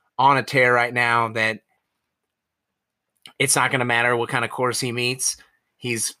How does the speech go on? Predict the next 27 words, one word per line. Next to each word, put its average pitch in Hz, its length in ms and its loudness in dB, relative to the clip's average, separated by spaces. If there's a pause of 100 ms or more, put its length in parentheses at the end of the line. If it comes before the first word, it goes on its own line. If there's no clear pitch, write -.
(140)
he's 120 200 -8
gonna 123 160 0
go 123 240 4
and 120 120 2
just 117 180 -4
golf 120 240 4
it 113 100 0
well. 113 360 4 (240)
Um, 95 480 2 (100)
I 113 120 0
do, 135 240 6
I 123 140 4
do 139 200 2
give 131 200 2
Jon 135 220 4
Rahm 131 460 6
a 135 80 -4
really 127 200 0
good 120 140 -2
chance, 127 420 2
and 113 260 -4
I 110 100 0
would 110 140 -4
love 123 280 2
to 117 80 -6
see 131 160 -4
Morikawa 117 720 2